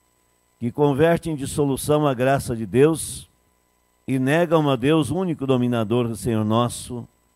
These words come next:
Jesus Cristo. Mas quero lembrar-vos, como quem já uma vez soube isto,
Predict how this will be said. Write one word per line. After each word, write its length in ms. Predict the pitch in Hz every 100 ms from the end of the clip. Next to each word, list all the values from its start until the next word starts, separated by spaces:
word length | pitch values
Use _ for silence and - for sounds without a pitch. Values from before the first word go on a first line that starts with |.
| _ _ _ _ _ _ _ _
Jesus 440 | - 101 98 98 -
Cristo. 500 | 117 113 - - - _ _ _ _ _ _ _ _ _ _ _ _ _ _ _ _ _ _ _
Mas 300 | 110 156 -
quero 280 | - 208 214
lembrar-vos, 1080 | 196 165 147 165 170 156 175 - - - - _ _ _ _ _ _ _ _ _ _ _
como 800 | 113 139 151 156 151 147 135 120 -
quem 380 | 139 147 156 143
já 400 | 98 131 135 135
uma 240 | 127 127
vez 260 | 110 131 123
soube 540 | - 131 139 127 110
isto, 400 | 123 - - -